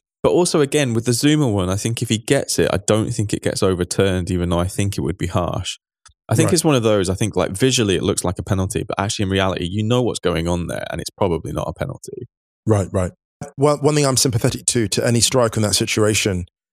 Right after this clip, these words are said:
Speaker 2: you know, when you seek contact, I think it's still fair play. And the thing is, it wouldn't,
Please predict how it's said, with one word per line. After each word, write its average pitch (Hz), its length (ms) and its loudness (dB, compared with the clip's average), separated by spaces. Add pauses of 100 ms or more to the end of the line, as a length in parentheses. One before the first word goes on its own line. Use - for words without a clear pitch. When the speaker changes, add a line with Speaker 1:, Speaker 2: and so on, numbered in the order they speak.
(480)
Speaker 2:
you 131 80 4
know, 127 200 2
when 143 160 4
you 156 80 4
seek 143 320 2
contact, 127 720 -2 (1160)
I 131 60 2
think 151 220 2
it's 120 80 2
still 120 180 0
fair 107 200 0
play. 123 340 2
And 135 120 2
the 131 40 0
thing 160 160 4
is, 110 100 2
it 127 100 0
wouldn't, 165 220 2